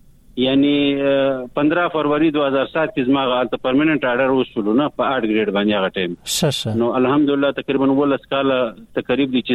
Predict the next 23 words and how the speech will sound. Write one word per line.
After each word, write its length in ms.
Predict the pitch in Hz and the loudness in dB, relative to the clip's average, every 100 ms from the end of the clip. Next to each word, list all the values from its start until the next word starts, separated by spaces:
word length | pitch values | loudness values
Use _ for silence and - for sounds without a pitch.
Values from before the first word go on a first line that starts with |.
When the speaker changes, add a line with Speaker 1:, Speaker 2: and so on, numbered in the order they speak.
| 113 | 0
Speaker 1:
زه، 100 | 127 113 - - - - | 2 0 -4 -20 -20 -10
آه، 160 | 107 107 | -2 0
هلته 380 | 113 120 117 113 - | 0 0 -2 -2 -2
سرویس 340 | 113 135 135 | 0 0 -2
کوم. 300 | - 147 143 | -2 2 2
الحمدلله 560 | 123 113 123 117 120 120 | 0 0 0 2 0 0
انجینرینګ 460 | 110 110 117 127 117 | 0 2 2 2 0
ډپارټمنټ 420 | 113 107 120 131 - | -2 -2 0 0 0
کې 80 | 113 | -2
از 100 | 104 104 | 0 -2
کین 180 | 139 139 | 0 2
میکر، 320 | 135 - 139 113 - - - - 104 | 0 0 -2 -2 -10 -20 -20 -12 -4
آه، 180 | 107 | -2
چې 120 | 107 110 | 0 -2
دا 100 | 110 | 0
د 120 | 107 - | -2 -4
کرسیانو 400 | 110 - 139 139 | -4 0 0 2
د 60 | |
وودن 420 | 120 117 117 139 127 | 2 0 0 0 0
کار 220 | 113 95 - | -2 -4 -2
کوي 160 | 104 | 0
نه. 200 | 120 160 - | 0 -2 -4
Speaker 2:
ښه، 240 | - - | -6 -2